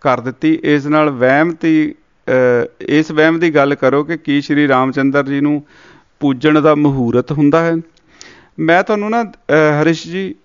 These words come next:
ਅਹ, ਕੱਲ੍ਹ ਵੀ ਆਪਾਂ ਕੀਤੀ ਸੀ ਗੱਲ, ਪਰਸੋਂ, ਇੱਕ ਵਾਰੀ ਫੇਰ ਆਪਾਂ ਗੱਲ ਕਲੀਅਰ ਕਰ ਦਈਏ ਕਿ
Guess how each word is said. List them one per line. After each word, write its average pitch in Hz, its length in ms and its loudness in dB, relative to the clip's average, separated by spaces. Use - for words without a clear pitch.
ਅਹ, 143 200 -2
ਕੱਲ੍ਹ 151 280 -2
ਵੀ 185 360 -2
ਆਪਾਂ 151 280 -2
ਕੀਤੀ 147 300 -4
ਸੀ 160 180 -2
ਗੱਲ, 151 160 2
ਪਰਸੋਂ, 151 380 0
ਇੱਕ 180 200 -2
ਵਾਰੀ 208 140 0
ਫੇਰ 202 300 4
ਆਪਾਂ 214 220 0
ਗੱਲ 160 200 2
ਕਲੀਅਰ 156 380 0
ਕਰ 127 200 -2
ਦਈਏ 135 300 -4
ਕਿ 202 160 -6